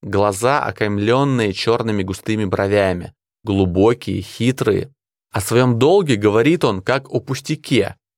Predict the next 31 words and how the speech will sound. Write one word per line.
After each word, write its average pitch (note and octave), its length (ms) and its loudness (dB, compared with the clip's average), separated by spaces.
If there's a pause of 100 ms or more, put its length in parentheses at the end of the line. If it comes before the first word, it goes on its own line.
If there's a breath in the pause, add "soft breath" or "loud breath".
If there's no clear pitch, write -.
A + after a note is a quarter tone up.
(240)
В - 120 -20
прошлом C3 520 2
привык B2+ 360 2
он C#3 80 4
считать - 460 -2
миллионы. B2 680 2 (400)
Стоит F3+ 500 2
ли C#3 80 2
говорить B2+ 420 2
о C3 60 -4
таких C3+ 360 -4
пустяках, D3+ 600 -4
как - 160 -4
скопинские C#3 680 -4
деньги? D3+ 540 0 (560)
Дает G#2 440 2
он F#3 100 0
впечатление D#3 680 0
человека D3+ 540 2
подвижного, C#3 840 -2 (180)
делового A#2 680 2
до A2+ 100 0
конца B2 340 0
дней A2 320 0
своих G2+ 480 0 (220)
и G#2+ 120 -4
под - 220 -4
конец A#2 460 -2
страшно A#2 640 -2
невылазно G2 760 0
запутавшегося. F#2+ 1080 -6